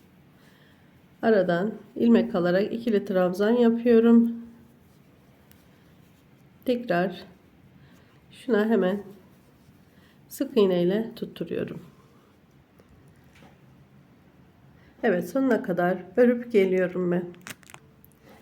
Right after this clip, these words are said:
Evet, sıkılaştıralım. Son arayı da yapalım arkadaşlar. Üç zincir çekiyorum.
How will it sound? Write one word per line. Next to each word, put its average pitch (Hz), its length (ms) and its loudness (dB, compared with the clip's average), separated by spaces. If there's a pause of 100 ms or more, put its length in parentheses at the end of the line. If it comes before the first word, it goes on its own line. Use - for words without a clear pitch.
(300)
Evet, 202 360 -2 (120)
sıkılaştıralım. 233 1160 -2 (460)
Son - 480 0 (280)
arayı 214 300 -2
da 220 60 -4
yapalım 220 520 2
arkadaşlar. 208 600 -4
Üç 233 180 -4
zincir 208 380 0
çekiyorum. 233 840 0